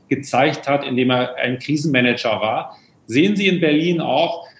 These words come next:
äh, Politiker, die sich gerade sozusagen als Krisenmanager besonders gut darstellen und eine besonders gute Bella Figura machen?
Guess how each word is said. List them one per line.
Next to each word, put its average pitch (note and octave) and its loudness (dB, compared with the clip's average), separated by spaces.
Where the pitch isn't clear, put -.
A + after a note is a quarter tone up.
äh, D#3 0
Politiker, D3+ 2
die C#3 0
sich C#3+ -4
gerade C#3 2
sozusagen D3 -2
als C3 -6
Krisenmanager C#3 -2
besonders C#3 2
gut C#3 0
darstellen C3 2
und B2 0
eine A#2+ -4
besonders B2+ -2
gute C3 -4
Bella B2 2
Figura A2 0
machen? F#2+ -8